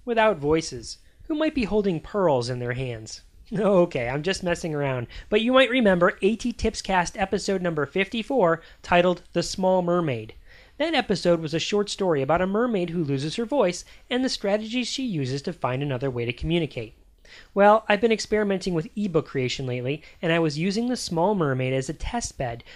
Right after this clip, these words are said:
to see if I could create one. And I'm proud to announce that I figured it out.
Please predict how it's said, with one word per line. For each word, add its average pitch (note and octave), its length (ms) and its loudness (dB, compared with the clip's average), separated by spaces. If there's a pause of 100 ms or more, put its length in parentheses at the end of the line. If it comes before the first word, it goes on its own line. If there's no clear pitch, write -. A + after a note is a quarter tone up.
(100)
to B3 140 -8
see B3 180 -2
if A#3 100 0
I C3 120 2
could G3 140 -6
create D#4 280 -2
one. B2 240 -2 (220)
And D#4+ 400 2
I'm F3+ 160 -2
proud C3+ 320 0
to D#3+ 120 -2
announce C#4 360 -2
that E3 140 -4
I A#2 100 -4
figured G3+ 360 -4
it A3+ 80 2
out. C3+ 300 0